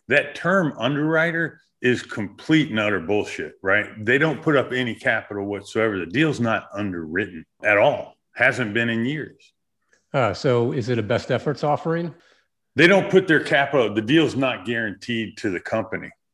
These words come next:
Speaker 1: That, that never happens. Like, the word underwriter came from a place where you would buy the deal and then resell it.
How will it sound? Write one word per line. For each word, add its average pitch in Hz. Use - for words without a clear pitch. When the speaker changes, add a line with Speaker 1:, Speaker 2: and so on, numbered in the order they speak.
Speaker 1:
That, 110
that 113
never 117
happens. 107
Like, 101
the 113
word 123
underwriter 113
came 107
from 98
a 85
place 98
where 104
you 101
would 90
buy 120
the 110
deal 95
and 95
then 87
resell 87
it. -